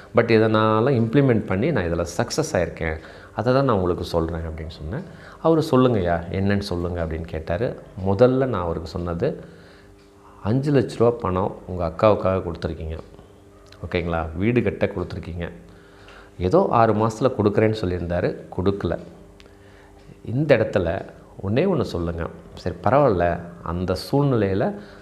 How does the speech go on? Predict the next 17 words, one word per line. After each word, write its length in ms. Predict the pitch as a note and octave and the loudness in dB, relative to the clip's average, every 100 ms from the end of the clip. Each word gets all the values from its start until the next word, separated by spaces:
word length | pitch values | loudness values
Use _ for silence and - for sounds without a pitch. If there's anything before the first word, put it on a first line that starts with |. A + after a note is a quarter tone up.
| - | -4
கேட்டாங்க, 500 | G#2 G#2+ G#3+ G#2+ G#2+ E3 | 0 2 4 2 2 0
என்கிட்ட 340 | F#2 F2 F#2+ A#2 - | -2 -2 0 -2 0
பணம் 300 | F#2 G2+ G#2 | 0 2 2
இருந்தது, 680 | F#2+ G#2 G#2 G2+ F3+ G#3 - - - - | 2 2 2 2 2 0 -8 -18 -20 -16
நான் 280 | F2+ E2+ D#2+ - | -8 -4 -6 -4
கொடுத்தேன். 580 | F#2 F#2+ - E2+ E2 D#2+ - - - - | 0 0 0 -2 -2 -4 -10 -20 -20 -16
அந்த 220 | E2+ E2 E2 | -10 -6 -6
பணத்தை 440 | - F#2+ G#2+ A#2+ | -2 -2 0 0
கொடுத்த 580 | - F2+ - - - - | 0 -4 0 -2 -2 -4
பிரபஞ்சத்துக்கு 760 | F2 E2+ G#2 G2 F2+ - F2 C3+ | -4 0 0 0 -2 -4 -4 0
ரொம்ப 360 | G#2 F2+ G#2+ | 0 2 0
நன்றி. 640 | A2+ E2+ E2+ F2 E2+ D#2+ - | 0 -2 -2 -2 -2 -4 -8
சரி, 240 | - E2+ | -8 -4
அவங்களும் 420 | D#2+ F2 G2 D#3 B2+ | -2 -2 -2 -2 -2
ஒரு 140 | F2 | -4
வீடு 240 | F2 G#2+ | -2 0
கட்டியிருக்காங்க 800 | F#2+ E2+ F2 F2 F2 D#2 E2 D#2+ | 0 -2 -4 -4 -4 -6 -4 -6